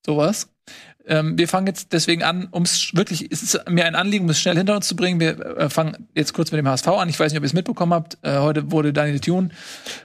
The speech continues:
äh, entlassen. Es, äh, gab unterschiedliche Meldungen. Zwischendurch hieß es mal,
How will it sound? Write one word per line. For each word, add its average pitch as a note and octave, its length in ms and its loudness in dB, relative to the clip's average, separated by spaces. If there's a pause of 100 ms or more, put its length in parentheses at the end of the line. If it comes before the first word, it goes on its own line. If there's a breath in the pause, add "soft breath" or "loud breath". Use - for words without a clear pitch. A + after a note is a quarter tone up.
(140 loud breath)
äh, - 100 2
entlassen. A#3 920 2
Es, F3+ 480 2
äh, E3 460 4
gab F3+ 200 0
unterschiedliche F#3+ 540 0
Meldungen. F3+ 680 2
Zwischendurch F3+ 580 0
hieß F3 220 0
es F3 160 2
mal, E3 480 2